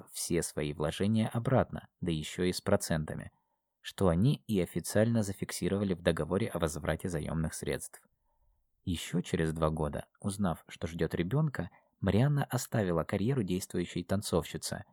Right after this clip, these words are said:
занявшись исключительно руководством и преподаванием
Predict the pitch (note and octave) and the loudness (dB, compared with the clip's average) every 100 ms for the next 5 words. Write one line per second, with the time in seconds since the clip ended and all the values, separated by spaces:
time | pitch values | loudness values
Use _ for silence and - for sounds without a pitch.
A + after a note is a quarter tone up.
0 | _ G2+ F#2 C3 - A2 G2+ - F#2+ F2 | _ 0 2 2 -2 -4 -4 -2 -2 -2
1 | A2 A2 A#2 A2 F#2+ - D#2+ D#2+ F2+ - | -2 0 2 4 2 2 0 0 -2 0
2 | A#2+ A2 G#2+ - F#2 E2 D#2 D#2 E2 G2 | 0 0 -2 -2 0 2 0 0 0 0
3 | G2 | -2